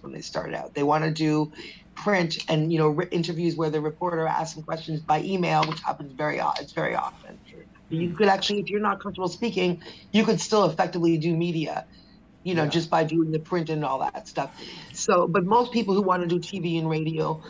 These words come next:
Speaker 1: <clears throat> wanna do podcasts. Once in a while, I get a pushback. Like, I had a,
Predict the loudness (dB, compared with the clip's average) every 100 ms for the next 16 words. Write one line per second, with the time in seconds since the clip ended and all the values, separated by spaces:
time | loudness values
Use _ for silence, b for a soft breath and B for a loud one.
0 | B B B B B B B -14 -20 -20
1 | -2 2 4 4 2 -2 2 2 2 2
2 | 2 0 -4 -2 -2 -2 0 4 4 2
3 | -2 -2 -4 -6 -2 -2 -2 -4 -4 0
4 | 2 2 0 -2